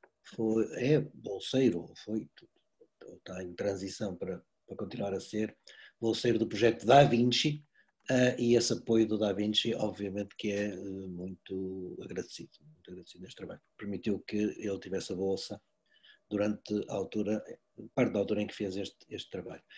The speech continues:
E agora sim, perguntas que tenham sobre o projeto. Eu, eu faço uma porque, eh, eh,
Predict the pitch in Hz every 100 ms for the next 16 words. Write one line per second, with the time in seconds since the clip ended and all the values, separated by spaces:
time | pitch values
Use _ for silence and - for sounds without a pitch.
0 | - 127 131 131 - 143 143 123 139 127
1 | 123 - 127 127 147 147 _ _ _ _
2 | _ _ _ _ _ _ - - 92 92
3 | 98 - 92 92 123 123 - _ _ _
4 | _ _ _ _ _ _ _ _ - -
5 | - - - - 143 151 160 190 - 160
6 | 180 180 175 147 - 160 - - 123 123
7 | 123 120 123 120 117 113 110 107